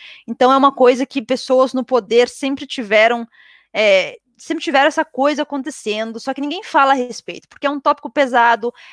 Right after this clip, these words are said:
é um tópico que se você fala, você pode ter problemas.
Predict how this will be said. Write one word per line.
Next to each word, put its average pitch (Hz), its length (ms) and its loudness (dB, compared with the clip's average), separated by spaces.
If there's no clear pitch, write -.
é 240 80 -2
um 262 100 -4
tópico 262 360 0
que 269 80 -12
se - 140 -12
você 294 220 -8
fala, 233 600 2
você - 160 -16
pode 226 220 -4
ter 240 100 -6
problemas. 254 560 -2